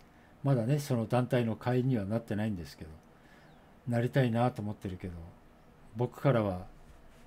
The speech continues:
言えないので、うん。入りたいですよ。いろいろ楽しいしね。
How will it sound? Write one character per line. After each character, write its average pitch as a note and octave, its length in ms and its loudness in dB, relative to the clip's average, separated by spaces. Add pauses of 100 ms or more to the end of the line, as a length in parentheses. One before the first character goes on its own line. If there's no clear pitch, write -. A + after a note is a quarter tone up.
(220)
言 A2+ 160 0
え A2+ 40 2
な A2+ 140 2
い G#2 60 0
の F2+ 160 -4
で、 F2 60 -12
う - 20 -12
ん。 - 20 -12 (1800)
入 C#3 140 4
り D#3+ 80 4
た F#3+ 100 2
い F#3+ 60 4
で G2+ 100 0
す - 120 -10
よ。 C#3+ 180 -4 (340)
い A2 80 -4
ろ G#2 60 -2
い G2+ 40 -4
ろ F#2 60 -6 (100)
楽 A#2 180 0
し - 140 -4
い F2 60 0
し - 140 -14
ね。 C#3 240 -2